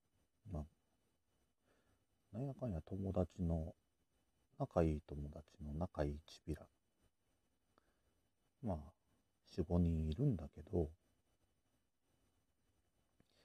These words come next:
まあ、そんなに金使ってたらタツさん破産してしまうんで、まあ、だい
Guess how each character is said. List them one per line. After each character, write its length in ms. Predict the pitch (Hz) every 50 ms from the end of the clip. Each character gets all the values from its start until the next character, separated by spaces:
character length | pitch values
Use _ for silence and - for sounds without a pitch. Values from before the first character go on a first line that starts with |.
| _ _ _ _ _ _ _ _ -
ま 60 | -
あ、 20 | - -
そ 60 | 139
ん 160 | 147 143 139
な 80 | 127 131
に 100 | 123 113
金 260 | - - 104 104 101
使 180 | - - - 101
っ 60 | 95
て 120 | - -
た 80 | - 85
ら 80 | 82 -
タ 140 | - - 98
ツ 100 | - - -
さ 80 | -
ん 100 | 80 78 - _
破 100 | - 85
産 220 | - - 101 101
し 80 | 95 -
て 80 | - 98
し 140 | - 92
ま 100 | 90 85 80
う 40 | 73
ん 120 | 76 - -
で、 160 | - - - _ _ _ _ _ _ _ _ _ _ _ _ _ _ _ _ _ _ _ _ _ _ _ _ _ _ _ _ _ _ _ _ _ _ _ _ _ _ _ _ _ _ 98
ま 80 | 90 82
あ、 40 | 80 _ - -
だ 80 | 80
い 200 | 87 90 90 92